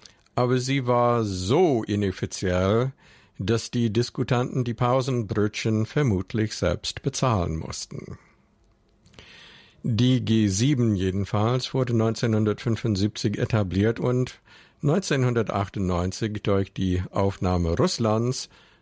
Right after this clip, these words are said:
zur G acht erweitert. Am fünfundzwanzigsten März zweitausendvierzehn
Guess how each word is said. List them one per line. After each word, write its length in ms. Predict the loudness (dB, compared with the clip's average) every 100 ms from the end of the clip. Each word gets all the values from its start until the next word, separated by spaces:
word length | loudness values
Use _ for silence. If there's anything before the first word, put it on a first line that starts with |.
| _
zur 400 | -6 -2 0 -2 -4
G 420 | -8 -2 0 0
acht 520 | -2 -4 -4 -8 -18 -20 _
erweitert. 840 | -2 0 2 2 2 0 -2 -4 -14 -20 _ _ _ _ _ _ -20 -20 -20 -20 -20 -4
Am 300 | 0 2 0
fünfundzwanzigsten 960 | -2 -2 -2 -2 0 -2 -2 -6 -4 -2
März 300 | 0 -2 -4
zweitausendvierzehn 1200 | -4 -4 -2 -4 -6 -6 -2 -2 0 0 0